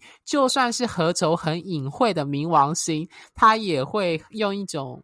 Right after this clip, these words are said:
很台面下的方式去表达他如何成为一个 leader，以及有那种控制的一种 power 在，很有趣。像我举个分享，我有一个朋友，他的，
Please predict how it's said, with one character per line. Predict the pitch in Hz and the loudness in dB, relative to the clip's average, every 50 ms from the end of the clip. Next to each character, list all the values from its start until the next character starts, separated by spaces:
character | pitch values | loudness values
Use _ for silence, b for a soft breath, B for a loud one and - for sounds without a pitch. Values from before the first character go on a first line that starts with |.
| _ _ _ | _ _ _
很 | - - 139 127 | -12 -10 -10 -10
台 | - - - 147 156 | -8 -8 -8 -8 -8
面 | 196 233 233 190 180 | -8 -8 -8 -8 -6
下 | - - 196 170 | -4 -2 0 0
的 | 147 127 | 0 -2
方 | - - 160 156 156 | -4 -2 -4 -2 -2
式 | 165 - - 160 151 | -4 -6 -8 -8 -8
去 | - - 160 - _ - | -8 -10 -10 -10 _ -6
表 | - 135 113 113 | -4 -4 -4 -4
达 | - - 120 110 | -6 -8 -10 -8
他 | 139 - 170 165 | -6 -6 -6 -6
如 | 160 156 147 147 | -4 -4 -4 -4
何 | 160 151 139 | -4 -4 -6
成 | - - - 143 131 135 | -6 -8 -8 -8 -8 -6
为 | 135 127 | -8 -10
一 | 127 | -8
个 | - 139 131 | -8 -10 -10
leader， | 143 156 147 151 156 - 135 113 80 | -6 -8 -8 -8 -8 -12 -14 -14 -14
以 | _ _ _ _ _ _ _ _ | _ _ _ _ _ _ _ _
及 | - - 151 165 165 | -10 -8 -8 -6 -4
有 | 156 120 107 | -6 -6 -6
那 | 135 160 | -6 -8
种 | 156 131 117 117 | -6 -6 -8 -8
控 | - - - 185 160 151 151 | -6 -4 -2 -2 -2 -4 -6
制 | - - - 160 143 123 | -6 -6 -6 -6 -6 -8
的 | - - 120 113 110 - | -8 -10 -12 -10 -10 -12
一 | 160 147 | -14 -14
种 | - - 123 110 104 98 104 - | -14 -12 -12 -12 -12 -14 -16 -12
power | - - 185 170 170 180 175 147 127 - _ | -2 0 2 2 2 0 -2 -4 -4 -6 _
在， | - - 127 110 120 - _ _ _ _ _ _ - | -8 -8 -6 -6 -8 -10 _ _ _ _ _ _ -8
很 | - 151 | -6 -4
有 | 160 143 113 | -4 -4 -6
趣。 | 113 - 143 127 131 | -6 -10 -10 -8 -4
像 | - 269 247 220 202 - | 0 2 2 2 2 -4
我 | - 170 | -8 -8
举 | 180 - 165 | -8 -6 -4
个 | 147 147 | -6 -6
分 | 147 - 185 185 202 | -6 -6 -8 -8 -6
享， | 202 - - 107 - - - _ _ _ _ _ _ _ _ _ _ _ _ _ _ _ | -6 -6 -8 -8 -12 -14 -18 _ _ _ _ _ _ _ _ _ _ _ _ _ _ _
我 | - 208 220 | 0 2 2
有 | 214 190 | 4 2
一 | 175 | 0
个 | 170 - 185 180 170 156 151 147 B B B B B B B B - | -2 -4 -4 -2 -2 -2 -2 -2 B B B B B B B B -10
朋 | - 180 156 160 180 202 | -4 -2 -2 -2 -4 -4
友， | 208 196 165 139 123 123 | -2 0 0 0 0 -4
他 | - - 180 175 175 | -6 -6 -6 -4 -4
的， | - 160 151 143 135 123 117 113 107 104 - - - _ | -4 -6 -4 -4 -4 -6 -6 -8 -8 -10 -10 -14 -18 _